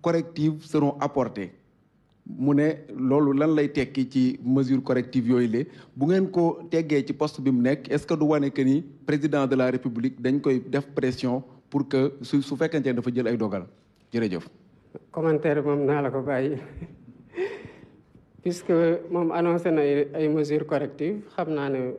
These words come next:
Speaker 2: boo bëggee xam mesure corrective yi muy nekk, moom lañ koy interpeller, ndax propos am la.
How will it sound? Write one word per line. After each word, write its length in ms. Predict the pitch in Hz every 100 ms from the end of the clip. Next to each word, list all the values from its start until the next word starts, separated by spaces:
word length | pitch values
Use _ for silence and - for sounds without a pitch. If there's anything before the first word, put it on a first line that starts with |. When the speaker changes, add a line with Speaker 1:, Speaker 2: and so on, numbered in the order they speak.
| -
Speaker 2:
boo 200 | 156 165
bëggee 300 | 160 165 170
xam 220 | 170 156
mesure 240 | 151 156
corrective 460 | 151 147 143 147 139
yi 60 |
muy 200 | 147 143
nekk, 260 | 143 131 131
moom 160 | 139 139
lañ 140 | 135 131
koy 160 | 131
interpeller, 600 | 131 131 131 117 120 107 -
ndax 180 | 147 135 -
propos 280 | 156 - 139
am 80 |
la. 100 | 117